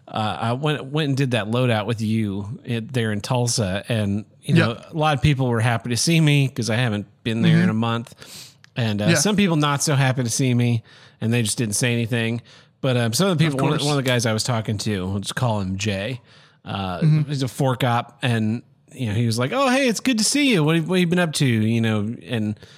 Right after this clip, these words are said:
Speaker 1: we got to chatting, and I was telling him about my new job and everything, and, and, and he was, he was like, "Oh, that's great. You know, it's too bad we lost you, but, um,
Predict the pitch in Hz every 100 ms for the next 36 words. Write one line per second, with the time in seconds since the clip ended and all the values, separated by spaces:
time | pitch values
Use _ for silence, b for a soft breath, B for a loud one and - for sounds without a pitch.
0 | B B B 135 143 113 113 135 120 117
1 | 113 107 110 - 110 104 110 104 104 107
2 | 95 107 101 101 104 101 98 107 101 101
3 | 95 87 _ _ _ _ _ _ _ _
4 | _ _ _ - 117 110 - - 131 113
5 | 123 107 98 B B B - 147 147 214
6 | 196 180 156 - 185 123 110 123 123 -
7 | 139 127 113 113 113 113 - 113 101 98
8 | 92 90 92